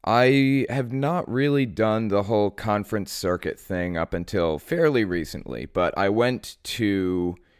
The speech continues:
uh, let's see, I went to the S S A convention, I think back in July. Met a lot of really cool people.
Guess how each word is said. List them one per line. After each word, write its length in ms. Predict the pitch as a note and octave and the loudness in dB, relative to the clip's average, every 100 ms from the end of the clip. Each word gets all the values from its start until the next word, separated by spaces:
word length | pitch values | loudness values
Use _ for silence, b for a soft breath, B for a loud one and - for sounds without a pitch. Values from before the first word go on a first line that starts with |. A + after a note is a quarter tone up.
| _ _ _ _ _ _ | _ _ _ _ _ _
uh, 240 | D#2+ D#2+ D2+ | -4 -2 0
let's 200 | F#2 - | -2 -2
see, 180 | E2 | -2
I 100 | C#2+ | 0
went 300 | G2 A#2 C#3+ - | 0 -2 -4 -6
to 320 | B2+ A#2 A2+ | -4 -2 -2
the 240 | G#2 G#2 | -2 -2
S 220 | - A#2+ A#2+ | 0 0 2
S 180 | A2 | 0
A 200 | G#2 G2+ | 2 0
convention, 800 | F#2+ G#2+ F2+ E2 D2+ D#2+ F2+ C#2+ | 0 -6 -6 -8 -8 -8 -8 -8
I 120 | - F2 | -6 -6
think 360 | A2+ G#2+ - | -4 -6 -2
back 320 | G#2 F#2 F#2+ | 0 0 0
in 120 | G2 F#2 | -6 -6
July. 520 | F#2+ E2+ C#2+ A1+ C2+ | -4 -4 -4 -6 -8
Met 220 | D#2+ A2 | -2 2
a 60 | G#2+ | 2
lot 300 | F#2+ A#2 A2+ | 4 2 2
of 140 | D2+ | -2
really 420 | G2 A#2+ C3+ C3 | 0 4 6 4
cool 340 | A#2 A#2 G#2+ F#2+ | 0 0 0 0
people. 520 | A2 E2+ D2 - | -4 -6 -6 -10